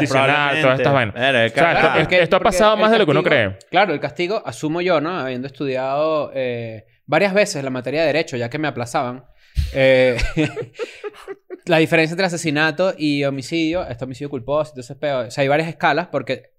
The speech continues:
Speaker 3: depende mucho de la intención. Si tú planeas matar a alguien durante dos meses, tú, hay, hay cierto como, como una carga más pesada
Speaker 1: Claro.
Speaker 3: en tu condena porque, coño, tú
Speaker 1: Claro, claro.
Speaker 3: lo, lo, lo pre-, premeditaste mucho.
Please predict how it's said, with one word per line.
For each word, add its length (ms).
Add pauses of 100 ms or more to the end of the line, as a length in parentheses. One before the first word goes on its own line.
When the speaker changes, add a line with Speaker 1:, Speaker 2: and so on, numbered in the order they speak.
(120)
Speaker 3:
depende 460
mucho 220
de 40
la 60
intención. 560
Si 140
tú 180
planeas 420
matar 260
a 140
alguien 240
durante 320
dos 160
meses, 440 (480)
tú, 140
hay, 340
hay 260
cierto 400
como, 760 (340)
como 880 (280)
una 200
carga 220
más 140
pesada 560
Speaker 1:
Claro. 440
Speaker 3:
en 140
tu 80
condena 420
porque, 220
coño, 220
tú 80
Speaker 1:
Claro, 180
claro. 200
Speaker 3:
lo, 180
lo, 240
lo 200
pre-, 160
premeditaste 600
mucho. 400